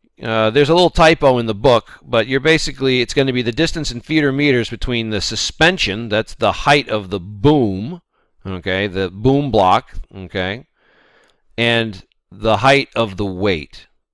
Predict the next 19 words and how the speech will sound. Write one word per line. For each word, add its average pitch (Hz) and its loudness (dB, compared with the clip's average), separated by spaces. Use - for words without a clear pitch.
And 98 -2
the, 101 -4
the 107 -6
dis-, 107 -10
final 165 4
displacement 127 0
of 95 -4
the 92 -6
ship - -4
in 95 -8
long 95 -2
tons, 71 -12
that's 104 -4
the 95 -12
displacement 101 -4
after. 98 -2
So 113 -4
if 113 -8
you 196 -4